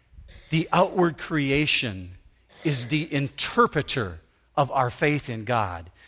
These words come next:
because it begins within our being, Scripture says. It is not our parent. We did not evolve from the dust as apes.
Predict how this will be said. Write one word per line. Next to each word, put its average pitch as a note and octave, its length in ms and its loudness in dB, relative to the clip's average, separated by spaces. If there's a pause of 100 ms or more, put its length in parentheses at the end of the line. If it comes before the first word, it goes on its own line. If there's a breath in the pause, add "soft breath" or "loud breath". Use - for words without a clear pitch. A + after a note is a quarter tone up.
(120)
because E3 320 0
it C#3 140 -4
begins D3 440 0
within C3+ 320 -2
our A#2+ 160 0
being, C#3 440 -2
Scripture B2 400 -10
says. F#2+ 520 -12 (540 soft breath)
It G#3+ 160 6
is E3+ 200 2
not E3 580 4 (200 soft breath)
our C#3+ 160 6
parent. F#3 480 0 (160 loud breath)
We F3+ 160 4
did D#3 180 4
not F3+ 380 6
evolve E3 720 8
from D3 200 0
the C#3 80 2
dust A#2+ 580 0 (560 soft breath)
as D#3 400 4 (440)
apes. - 680 2